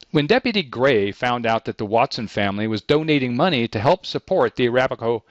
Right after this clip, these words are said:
County Sheriff's Office School Therapy Dog Program, he said it was incredible to see. "I think it validates the point of our program, right?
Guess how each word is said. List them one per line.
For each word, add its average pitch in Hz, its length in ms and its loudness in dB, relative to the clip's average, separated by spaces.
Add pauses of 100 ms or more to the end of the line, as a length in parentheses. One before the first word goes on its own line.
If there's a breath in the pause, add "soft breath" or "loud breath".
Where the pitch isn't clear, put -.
(140 soft breath)
County 127 300 -2
Sheriff's 180 420 -2
Office 117 380 -2
School - 480 -2
Therapy 147 400 0
Dog 95 280 0
Program, 95 560 -2 (380 soft breath)
he 226 100 0
said 180 380 2
it 190 100 2
was 185 160 -4
incredible 185 600 0
to - 120 -4
see. 92 500 -4 (800 soft breath)
"I 247 140 0
think 262 160 -4
it 180 100 -2
validates 143 520 2
the - 60 -10
point 160 260 -2
of 139 80 0
our 135 80 2
program, 113 640 -2
right? 196 380 -2